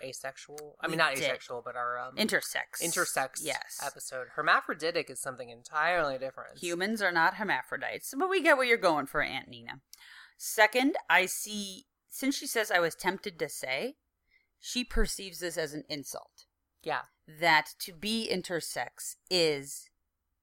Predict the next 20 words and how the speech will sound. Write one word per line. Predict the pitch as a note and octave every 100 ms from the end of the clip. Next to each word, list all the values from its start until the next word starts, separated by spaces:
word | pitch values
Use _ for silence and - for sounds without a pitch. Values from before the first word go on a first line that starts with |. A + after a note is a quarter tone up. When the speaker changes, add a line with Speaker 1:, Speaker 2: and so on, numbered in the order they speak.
| _ _ _
Speaker 2:
bad. | E3+ C3+ - - - - _ _ _ -
Oh, | C4+
I | A#3+ A3+
see. | A#3 - D#3 C#3 - _ _
Your | E3 F#3
child | - G#3 F3+ E3+
is | D#3+ C#3+ C#3+ _ _ _ _ _ _ _ _
bad. | - D3+ - - - -
Speaker 1:
Bad. | D#3 C3+ G3
Speaker 2:
Is | E3+ -
intersex. | F3+ - E3 F3
Speaker 1:
Again, | G#3 F#3
intersex | D3+ F3 F#3+ G3 F#3+ F3
Speaker 2:
Is | -
Speaker 1:
people | E3+ D#3 D3+
as | C#3+
Speaker 2:
wrong. | C#3
Speaker 1:
common | - E3+ E3 D3+
as | B2+
redheads. | B2 A#2+ -